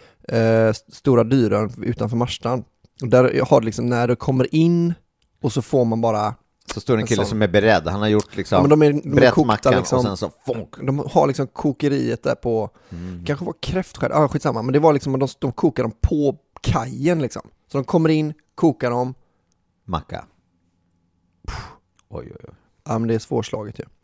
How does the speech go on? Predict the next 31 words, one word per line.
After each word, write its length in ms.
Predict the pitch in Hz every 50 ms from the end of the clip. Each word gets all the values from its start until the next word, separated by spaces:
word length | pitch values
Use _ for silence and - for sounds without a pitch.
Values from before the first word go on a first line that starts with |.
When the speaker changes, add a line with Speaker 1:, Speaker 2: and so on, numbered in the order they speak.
| _ _ - - - - - _
Speaker 1:
Sen 320 | _ - - 127 120 117 113 - -
en 180 | - 143 127 113
sak, 360 | - - 131 117 - _ - - _ _ _ _
eh, 380 | 123 113 113 110 113 113 113 107 107 - - _ _ _ _ _
ostol 520 | - 147 117 - - - - - 156 151
har 80 | 160 160
du 60 | 156
hört 80 | 156 165
talas 200 | 160 117 104 104
om. 180 | 95 - - 117
Det 40 | 131
är 40 | 120
ju 40 |
många 200 | 127 147 139 113
kändisar 460 | 101 - - 127 107 98 - - - 117
som 140 | 139 143
bo-, 160 | 139 131 117 123
har 80 | 131
bott 220 | 123 127 120 - _
på 100 | - 104
Åstol 240 | 104 - - -
och 60 | 101 101
bor 180 | 98 101 95
på 160 | - - -
Åstol 200 | - 104 - -
och 60 | 95 -
så. 140 | 95 90 - _ _ _ _ _
Speaker 2:
Åstol 460 | _ 123 127 131 - - 107 87 85 -
säger 180 | - 78 76
jag. 140 | 76 76 78 - _ _ _ _ _
Speaker 1:
Mm. 180 | 139 160 190